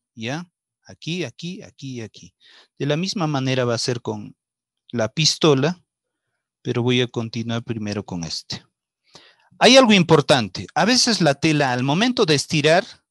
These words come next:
también se descuadra. Es como que la trama se vaya a un costado. Nosotros podemos volverlo a poner.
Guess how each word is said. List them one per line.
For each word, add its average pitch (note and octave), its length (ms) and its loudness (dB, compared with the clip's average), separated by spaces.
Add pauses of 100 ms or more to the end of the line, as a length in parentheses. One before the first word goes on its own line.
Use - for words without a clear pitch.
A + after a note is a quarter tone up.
(360)
también E3 380 0
se F#3 160 2
descuadra. C#3 560 0
Es F3+ 140 -6
como G3+ 280 -6
que D#3+ 120 -4
la C#3 160 0
trama E3+ 560 -4 (440)
se D3+ 220 -4
vaya F3 260 2
a F3 40 2
un F3 100 -4
costado. A2+ 680 -6 (560)
Nosotros F#3+ 560 -4
podemos F3 560 -6
volverlo D3+ 640 -2
a A#2+ 80 -6
poner. F2 340 -12